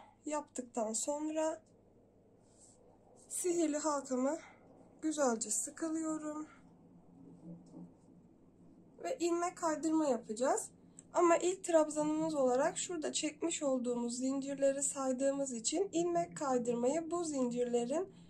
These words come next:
sonuncusuna batarak yapacağız. Bakın, hemen sonuncusuna batıyorum. İlmek kaydırdım buraya.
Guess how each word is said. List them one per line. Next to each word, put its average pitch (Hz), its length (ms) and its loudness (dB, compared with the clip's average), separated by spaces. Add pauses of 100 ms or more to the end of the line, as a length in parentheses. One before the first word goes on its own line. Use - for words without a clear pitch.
(200)
sonuncusuna 311 880 0
batarak 294 520 0
yapacağız. 240 540 -6
Bakın, 254 340 -4 (140)
hemen 277 300 -2
sonuncusuna 247 800 -4
batıyorum. 294 680 -8 (640)
İlmek 285 440 0
kaydırdım 302 760 2
buraya. 294 600 0